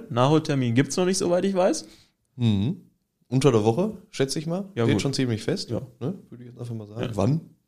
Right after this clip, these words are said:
Speaker 1: Aber es, äh,
Speaker 2: Erfahren
Speaker 1: ganz
Speaker 2: wir
Speaker 1: kurz, es
Speaker 2: wahrscheinlich
Speaker 1: gibt
Speaker 2: wieder.
Speaker 1: andere Termine, die findet ihr auf der Homepage unter w w w punkt r w o minus online punkt d e. Hat der Kollege, der mir gegenüber sitzt, gestern einen tollen Text verfasst,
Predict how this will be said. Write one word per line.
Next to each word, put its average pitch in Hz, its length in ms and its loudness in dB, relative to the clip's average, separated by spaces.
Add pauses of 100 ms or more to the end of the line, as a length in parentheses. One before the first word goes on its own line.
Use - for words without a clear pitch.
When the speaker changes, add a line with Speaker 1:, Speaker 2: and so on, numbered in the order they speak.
(360)
Speaker 1:
Aber - 180 8
es, - 160 2
äh, - 100 -10 (100)
Speaker 2:
Erfahren 113 280 0
Speaker 1:
ganz 143 200 6
Speaker 2:
wir 110 40 0
Speaker 1:
kurz, 214 160 10
es - 60 -2
Speaker 2:
wahrscheinlich 123 160 4
Speaker 1:
gibt 123 100 6
Speaker 2:
wieder. 135 100 4
Speaker 1:
andere 160 220 8
Termine, 113 440 6
die 139 160 4
findet 208 360 8
ihr 143 100 12
auf 139 120 6
der 120 120 8
Homepage 131 460 8 (420)
unter 120 560 6
w 123 240 6
w 185 160 6
w 160 160 8
punkt 151 380 4
r 135 180 10
w 151 120 12
o 139 180 8
minus 143 420 8
online 110 300 6
punkt 113 260 0
d 131 200 6
e. 165 40 2 (320)
Hat - 180 2
der 123 100 8
Kollege, 175 520 10
der 180 140 10
mir 160 140 8
gegenüber 135 420 6
sitzt, 113 260 0
gestern 156 380 6
einen 113 280 4
tollen 202 300 8
Text - 300 2
verfasst, 127 500 6